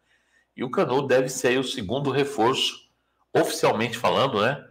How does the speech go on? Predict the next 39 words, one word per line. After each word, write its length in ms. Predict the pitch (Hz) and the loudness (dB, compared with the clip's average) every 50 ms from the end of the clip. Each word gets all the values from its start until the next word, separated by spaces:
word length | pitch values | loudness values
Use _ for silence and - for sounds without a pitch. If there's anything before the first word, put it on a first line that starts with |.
| _ _ _ | _ _ _
do 140 | - 110 110 | -10 -8 -2
Corinthians 440 | - 123 104 107 113 - 131 - - | 0 0 0 0 0 -2 -4 -4 -2
pra 240 | - 127 117 - | -2 -2 -2 -2
temporada 520 | - 131 127 127 127 117 104 107 107 117 110 | -2 -4 -2 0 2 4 4 4 4 2 0
dois 320 | 104 113 117 113 95 - | 2 2 2 2 0 -2
mil 220 | 82 101 117 117 110 | -6 -2 -2 0 0
e 80 | 98 | -2
vinte 300 | - 107 117 - - - | -4 -6 -8 -8 -10 -10
e 20 | 87 | -8
dois, 500 | 64 62 58 - - - - - _ _ _ _ _ _ _ _ _ _ - | -8 -8 -8 -8 -10 -14 -16 -16 _ _ _ _ _ _ _ _ _ _ -20
ok? 560 | - _ - 131 156 175 185 - - - - - _ _ - - _ _ _ - _ _ _ _ - | -20 _ 0 0 2 2 2 -2 -6 -14 -18 -20 _ _ -20 -20 _ _ _ -20 _ _ _ _ -2
Cavani, 640 | - 87 82 104 139 156 160 156 156 160 170 160 156 143 | 0 0 2 2 4 4 4 2 0 -4 -6 -10 -10 -8
né, 500 | - - 139 143 131 104 95 98 95 - | -4 -2 0 2 2 4 4 4 2 2
é 40 | - | -2
chovendo 320 | - - 104 90 87 95 107 | -2 -2 -2 -2 0 0 0
molhado, 540 | 123 147 151 151 156 156 147 139 127 127 | 0 2 4 4 4 4 4 2 2 2
é 60 | 113 104 | 2 2
a 60 | - | 2
mesma 280 | 98 98 95 - 98 | 0 -2 0 0 -4
situação 420 | 95 - - - 90 - - 107 120 | -6 -4 -4 -4 -4 -2 -2 0 0
ainda, 680 | 135 135 139 147 143 139 135 127 123 120 120 123 123 - - - - - _ _ _ - | 2 0 0 -2 -4 -6 -4 0 0 0 0 -2 -8 -14 -16 -18 -20 -20 _ _ _ -4
vai 100 | - 104 | -4 -2
ter 120 | - 120 | 0 -2
que 60 | 113 | -4
esperar 300 | - - - 107 98 95 | -4 -2 0 0 0 2
virar 220 | 92 95 92 107 - | 0 2 2 2 4
o 100 | 143 123 | 4 4
ano, 800 | 127 135 139 139 135 135 131 127 120 120 113 107 107 107 - - - - _ _ _ - | 4 4 4 4 4 4 2 2 0 0 0 0 -2 -4 -8 -16 -20 -20 _ _ _ -12
vai 100 | - - | -10 -4
ter 120 | - 117 | -4 -4
que 60 | 113 | -4
esperar 200 | - - - 104 | -2 -4 -2 -2
ele 80 | 107 104 | -2 -2
se 120 | - - | -2 -2
acertar 400 | 104 - - 107 - - 92 - | -2 0 0 -2 0 0 -2 -2
com 80 | - - | -2 -4
o 40 | 104 | -2
Manchester 560 | 101 98 95 - - - - 92 92 104 123 | 0 0 -2 -2 -8 -8 -4 -2 0 0 0
United, 720 | 139 131 123 131 135 127 120 113 117 - - 117 107 - | 2 2 2 4 4 4 2 0 -4 -8 -12 -12 -14 -14